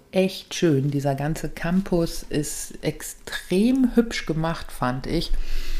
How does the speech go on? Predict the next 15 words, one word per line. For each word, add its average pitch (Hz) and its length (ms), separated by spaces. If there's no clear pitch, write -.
Und, 151 680
ähm, 147 400
ja, 127 300
ihr 151 120
könnt 175 360
eben 147 440
durch 196 240
diesen 160 280
Campus 175 600
radeln 139 640
und 135 360
kommt 139 280
dann 202 440
direkt 165 560
zum 143 560